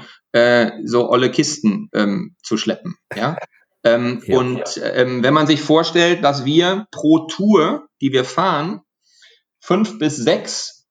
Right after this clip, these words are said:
Speaker 1: solcher Fahrten im Minimum einfach mal kompensieren, weil die nicht mehr nötig sind, dann, ähm,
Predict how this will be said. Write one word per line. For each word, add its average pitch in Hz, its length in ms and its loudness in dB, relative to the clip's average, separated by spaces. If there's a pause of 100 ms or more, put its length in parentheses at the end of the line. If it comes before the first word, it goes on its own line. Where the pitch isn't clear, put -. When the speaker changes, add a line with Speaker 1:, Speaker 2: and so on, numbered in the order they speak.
(400)
Speaker 1:
solcher 143 500 2
Fahrten 151 600 -2
im 127 180 0
Minimum 135 680 2 (440)
einfach 147 460 0
mal 135 220 2
kompensieren, 135 800 0
weil 113 140 4
die 127 100 -2
nicht 135 200 -4
mehr 120 120 0
nötig 143 440 0
sind, 147 420 -2 (580)
dann, 139 540 2
ähm, 139 840 2